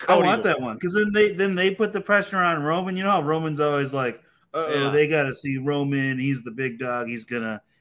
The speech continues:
Speaker 1: embarrass them and be the big, you
Speaker 2: Yeah.
Speaker 1: know, bully." If they get to, like, turn that on him, if, you know what I
Speaker 2: And
Speaker 1: mean?
Speaker 2: then
Speaker 1: If
Speaker 2: they
Speaker 1: they
Speaker 2: might
Speaker 1: win.
Speaker 2: come out Sunday, but not help Roman, and they'll say, "You
Speaker 1: Yes.
Speaker 2: do it on your own, Roman."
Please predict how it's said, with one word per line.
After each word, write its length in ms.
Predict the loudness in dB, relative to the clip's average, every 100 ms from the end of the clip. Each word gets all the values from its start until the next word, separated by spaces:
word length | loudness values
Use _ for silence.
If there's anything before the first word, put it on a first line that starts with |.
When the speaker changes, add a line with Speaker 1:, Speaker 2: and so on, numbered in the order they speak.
| _
Speaker 1:
embarrass 500 | -8 0 2 2 0
them 260 | -2 -4 -4
and 120 | -4
be 100 | -4
the 100 | -6
big, 340 | -4 -6 -6 -12 _
you 140 | -8 -4
Speaker 2:
Yeah. 100 | -4
Speaker 1:
know, 60 | -2
bully." 360 | -2 0 -2 -8 _ _ -8
If 140 | -4
they 160 | 2 2
get 200 | 4 2
to, 60 | 2
like, 220 | 0 2
turn 220 | 2 4
that 180 | 4 4
on 220 | 2 0
him, 200 | -2 -6 _ -6
if, 240 | -4 -4 -10 _ _ _ _ _ _ _
you 120 | -2
know 80 | 2
what 80 | 2
I 60 | 4
Speaker 2:
And 80 |
Speaker 1:
mean? 60 | 4
Speaker 2:
then 40 | 4
Speaker 1:
If 60 |
Speaker 2:
they 120 | 6 8
Speaker 1:
they 40 |
Speaker 2:
might 200 | 6 6
Speaker 1:
win. 80 | 4
Speaker 2:
come 140 | 4
out 200 | 6 4
Sunday, 720 | 2 0 2 6 6 6 2 _ _ _
but 140 | -4 0
not 320 | 4 6 6
help 320 | 4 4 2
Roman, 640 | 0 0 0 -2 -4 -6 _ _ _ -10
and 140 | -4
they'll 100 | -4
say, 160 | -2 -2
"You 140 | 2
Speaker 1:
Yes. 160 | 2 2
Speaker 2:
do 180 | 2
it 60 | 4
on 180 | 4 4
your 220 | 2 4
own, 300 | 6 4 2
Roman." 500 | 0 -2 -2 -6 -10